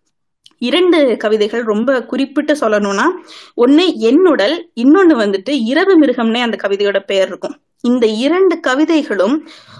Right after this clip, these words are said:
ரொம்ப அழகா ஒவ்வொரு விஷயத்தையும் சொல்லியிருக்கும். அவங்க இந்த, இதுல வந்து தூக்கம் வராதப்ப அவங்க ஒரு சேஷ்டை பண்ணிட்டு தூங்குவாங்க அப்படின்னு சொல்லிட்டு,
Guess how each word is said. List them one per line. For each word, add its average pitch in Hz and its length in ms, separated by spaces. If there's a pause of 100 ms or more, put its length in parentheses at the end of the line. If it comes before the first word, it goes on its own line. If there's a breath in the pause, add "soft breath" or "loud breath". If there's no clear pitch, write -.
(100)
ரொம்ப 381 520 (200)
அழகா 320 500 (220)
ஒவ்வொரு 285 420
விஷயத்தையும் 302 500
சொல்லியிருக்கும். 269 520 (240 loud breath)
அவங்க 285 680
இந்த, 240 200 (220)
இதுல 277 220
வந்து 269 240 (260)
தூக்கம் 330 360
வராதப்ப 254 460
அவங்க 233 200
ஒரு 214 180
சேஷ்டை 302 340
பண்ணிட்டு 226 260
தூங்குவாங்க 240 520
அப்படின்னு 202 280
சொல்லிட்டு, 196 400